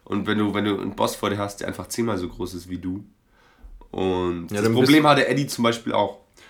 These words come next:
Speaker 1: Und das Ding
Speaker 2: Ja, aber
Speaker 1: automatisch
Speaker 2: Eddie hat
Speaker 1: anvisiert
Speaker 2: immer
Speaker 1: hat,
Speaker 2: ein
Speaker 1: siehst du bloß
Speaker 2: Problem.
Speaker 1: den Boss und dich nicht mehr. Und das ist schon ein bisschen assi.
Speaker 2: Ja, wobei, Eddie
Speaker 1: Also,
Speaker 2: ist
Speaker 1: du musst
Speaker 2: halt
Speaker 1: es nur ausstellen, dann ist es wieder komplett cool, aber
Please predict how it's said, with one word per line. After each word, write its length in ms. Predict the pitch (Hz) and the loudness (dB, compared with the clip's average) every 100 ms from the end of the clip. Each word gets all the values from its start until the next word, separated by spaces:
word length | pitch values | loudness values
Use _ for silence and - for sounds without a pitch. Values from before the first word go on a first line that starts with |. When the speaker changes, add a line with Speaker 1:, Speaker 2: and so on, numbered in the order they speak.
| _ - | _ -4
Speaker 1:
Und 400 | 107 101 - - | -2 -2 -4 -6
das 120 | 104 | -2
Ding 80 | 110 | 4
Speaker 2:
Ja, 160 | 120 131 | 6 6
aber 140 | 143 | 8
Speaker 1:
automatisch 280 | 117 139 - | 8 6 6
Speaker 2:
Eddie 80 | - | 6
hat 60 | 156 | 4
Speaker 1:
anvisiert 280 | - 120 | 4 4
Speaker 2:
immer 100 | 143 | 6
Speaker 1:
hat, 60 | 139 | 6
Speaker 2:
ein 60 | 135 | 6
Speaker 1:
siehst 160 | - | 2
du 40 | 139 | 4
bloß 160 | 143 | 4
Speaker 2:
Problem. 140 | 135 131 | 4 4
Speaker 1:
den 40 | |
Boss 180 | 139 143 | 4 4
und 100 | 127 | 2
dich 140 | 117 | 2
nicht 180 | 127 120 | 0 -2
mehr. 80 | 113 | -2
Und 60 | 95 | -2
das 80 | 92 | -4
ist 60 | |
schon 120 | 101 107 | -4 -4
ein 40 | |
bisschen 240 | 107 107 | -4 -6
assi. 260 | 90 85 82 - _ _ - | -6 -8 -12 -18 _ _ 0
Speaker 2:
Ja, 480 | 117 131 143 151 139 | 4 8 8 6 2
wobei, 1160 | 123 123 139 113 117 123 147 160 156 151 147 120 - _ _ _ - - - - - _ _ - | -4 -2 -2 2 6 8 8 6 4 4 2 0 -10 _ _ _ -20 -18 -20 -20 -20 _ _ -2
Eddie 260 | 117 135 | -2 0
Speaker 1:
Also, 180 | 156 131 | 2 4
Speaker 2:
ist 100 | 139 | 6
Speaker 1:
du 40 | 143 | 6
musst 140 | 143 | 8
Speaker 2:
halt 100 | 139 | 6
Speaker 1:
es 80 | 127 | 6
nur 180 | 143 117 | 6 8
ausstellen, 380 | 143 - 143 | 4 4 4
dann 140 | 123 113 | 4 2
ist 100 | 107 | 2
es 80 | 113 | 2
wieder 340 | 110 104 101 | 2 2 0
komplett 420 | - - 104 110 - - 127 | -4 -4 -2 -2 -2 -6 0
cool, 240 | 139 120 | 2 4
aber 400 | 101 104 98 98 | 2 4 2 0